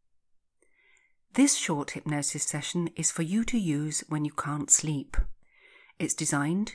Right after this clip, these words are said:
to be listened to when you're in bed, unlike the other podcasts.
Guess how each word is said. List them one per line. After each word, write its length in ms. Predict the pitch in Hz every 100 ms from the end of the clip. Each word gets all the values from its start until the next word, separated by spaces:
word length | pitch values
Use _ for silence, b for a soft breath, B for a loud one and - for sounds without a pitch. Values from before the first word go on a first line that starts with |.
| -
to 80 | -
be 80 | 233
listened 380 | 208 - 170 -
to 180 | 196
when 160 | 190 170
you're 80 | 185
in 160 | 196
bed, 380 | 196 143 139 - - _ _ _ _
unlike 460 | 233 240 240 247 -
the 100 | 220
other 160 | 160
podcasts. 920 | - - - - 143 123 - - -